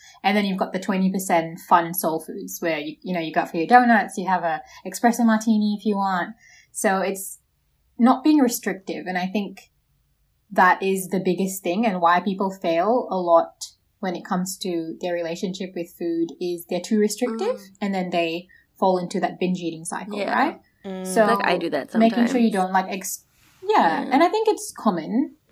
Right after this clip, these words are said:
Speaker 1: Um, and just understanding, I guess, that whole eighty twenty split. So you're fueling your body with great stuff, but you're also not depriving yourself of the things you love.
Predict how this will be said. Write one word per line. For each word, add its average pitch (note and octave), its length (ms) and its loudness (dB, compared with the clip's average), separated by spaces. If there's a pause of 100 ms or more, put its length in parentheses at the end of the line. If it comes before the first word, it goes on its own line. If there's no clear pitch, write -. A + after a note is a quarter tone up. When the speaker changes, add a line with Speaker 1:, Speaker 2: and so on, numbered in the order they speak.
(160)
Speaker 1:
Um, F3 440 -2 (1000)
and G3 420 0 (300)
just A3 180 0
understanding, F3+ 800 -4
I F#3 100 -4
guess, E3+ 300 0
that F#3 180 -6
whole F3+ 220 -2
eighty F3 260 -2
twenty F3+ 300 -8
split. - 480 -8 (180)
So - 160 -4
you're G3 140 0 (260)
fueling C4 340 8
your F3+ 120 -2
body E3+ 320 -2
with F#3+ 160 -6 (120)
great F#3 300 2
stuff, A#3+ 380 0 (120)
but G#3 120 2
you're G#3 120 0
also G#3 200 -2
not A3+ 180 2
depriving A3 460 2
yourself F3+ 400 -6
of F#3+ 100 -10
the G3+ 60 -8
things F#3+ 260 -8
you F#3+ 100 -4
love. A3 260 -4